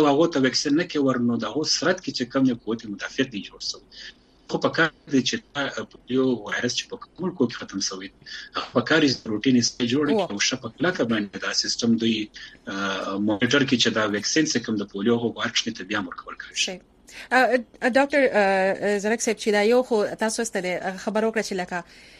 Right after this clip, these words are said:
Speaker 2: یا به هغه تن افریقا نه لکه پاکستان ته سفر کړی و، یا به د پاکستان نه چا هلته سفر کړی و. بیا تاسو خبر وکړه چې لکه دا انوایرمنټ کې یا په چاپیریال کې د وایرس شتون لري. آه، اوس لکه مثال په توګه په پاکستان کې د تیر یو کال،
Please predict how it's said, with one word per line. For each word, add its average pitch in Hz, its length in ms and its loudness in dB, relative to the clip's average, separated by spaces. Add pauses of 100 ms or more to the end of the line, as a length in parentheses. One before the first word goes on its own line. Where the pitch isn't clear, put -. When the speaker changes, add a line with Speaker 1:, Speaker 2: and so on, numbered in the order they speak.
(180)
Speaker 2:
یا 220 240 8
به 202 180 6
هغه 185 120 2
تن 214 280 0
افریقا 190 440 -2
نه 185 160 -4
لکه 180 200 -6
پاکستان 185 440 -2
ته 202 80 -8
سفر 185 320 -6
کړی 180 260 -4
و، 175 280 -4
یا 170 180 -4
به 165 100 -6
د 170 160 -6
پاکستان 214 440 0
نه 185 40 -8
چا 185 220 -4
هلته 220 200 -2
سفر 190 320 -4
کړی 180 220 -4
و. 170 120 -6
بیا 196 80 2
تاسو 214 260 -2
خبر 220 160 -2
وکړه 247 200 -2
چې - 40 -10
لکه 185 160 -6
دا 180 200 -2
انوایرمنټ 196 640 2
کې 190 160 -6
یا 175 60 -6
په 175 180 -8
چاپیریال 185 480 0 (100)
کې 175 120 -4 (800)
د 190 140 2
وایرس 185 400 0
شتون - 340 0
لري. 202 260 0 (580)
آه، 214 460 6
اوس 285 300 4
لکه 247 160 4
مثال 240 280 4
په 254 120 0
توګه 247 240 2
په 220 100 -6
پاکستان 214 420 0
کې 226 120 0
د 185 160 -2
تیر 233 200 6
یو 214 300 2
کال، 220 340 2